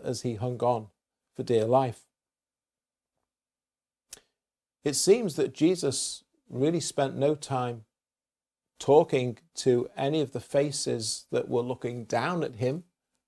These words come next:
from the roof above his head, or really getting to know the man who now was very glad to be on the floor in one piece, looking up at him. Jesus knew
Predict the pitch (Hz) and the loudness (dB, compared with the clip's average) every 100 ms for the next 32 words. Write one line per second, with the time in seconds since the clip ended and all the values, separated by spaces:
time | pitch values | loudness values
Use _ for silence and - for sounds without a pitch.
0 | _ _ - 135 120 117 127 147 135 _ | _ _ -10 -6 -4 0 2 2 -2 _
1 | - 117 127 117 107 98 117 135 120 _ | -18 -10 -8 -8 -10 -10 -2 -2 -2 _
2 | _ _ _ _ _ _ _ _ _ - | _ _ _ _ _ _ _ _ _ -8
3 | - 131 127 139 190 165 139 127 - 123 | 4 6 8 10 10 10 6 4 -2 6
4 | 151 156 147 - 135 135 139 127 135 139 | 6 6 2 2 8 10 10 6 2 0
5 | 131 113 131 123 135 143 131 131 - _ | -2 -2 -2 0 -2 0 -2 -4 -10 _
6 | _ _ _ _ - - 127 113 107 147 | _ _ _ _ -8 0 2 4 10 10
7 | 160 131 131 127 127 135 127 120 110 135 | 10 8 8 6 2 2 2 -2 -4 2
8 | 127 120 117 120 117 - 160 131 - - | 2 2 0 -2 -4 -2 -2 0 -4 -6
9 | - _ _ 135 127 131 131 175 170 - | -8 _ _ 2 2 4 2 0 0 -4
10 | 120 104 - _ _ _ _ _ _ _ | -6 -8 -14 _ _ _ _ _ _ _
11 | _ _ _ _ _ _ _ _ _ _ | _ _ _ _ _ _ _ _ _ _
12 | _ - 147 190 165 135 127 135 185 190 | _ 0 2 2 0 -2 0 6 10 10
13 | 107 | 6